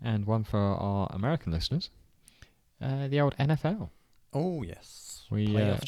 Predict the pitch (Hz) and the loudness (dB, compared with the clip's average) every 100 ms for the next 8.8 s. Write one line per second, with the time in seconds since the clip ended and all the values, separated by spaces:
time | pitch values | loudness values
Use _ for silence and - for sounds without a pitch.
0 | 95 90 87 - - 104 101 131 - 123 | -8 -10 -16 -18 -8 -2 0 0 2 2
1 | 117 - 78 92 107 101 - - - - | 2 2 0 2 2 0 0 -8 -12 2
2 | 127 120 147 139 104 98 107 120 107 165 | 4 6 6 4 0 0 0 -2 -2 -6
3 | _ _ _ - 123 135 131 - _ _ | _ _ _ -8 -4 -4 -6 -10 _ _
4 | _ _ 123 - 143 135 135 143 143 - | _ _ -14 -4 -4 -2 -2 0 -2 -2
5 | 156 185 202 _ - - 170 - 151 135 | 0 0 -2 _ -6 0 2 2 2 0
6 | - 117 104 - - 170 - 120 107 110 | -2 0 2 2 2 2 6 6 8 8
7 | 120 180 - - - 151 175 277 254 220 | 8 6 2 -20 2 4 4 2 -2 -6
8 | - - 143 - 147 151 185 127 | -6 0 0 -2 -8 -6 -8 -8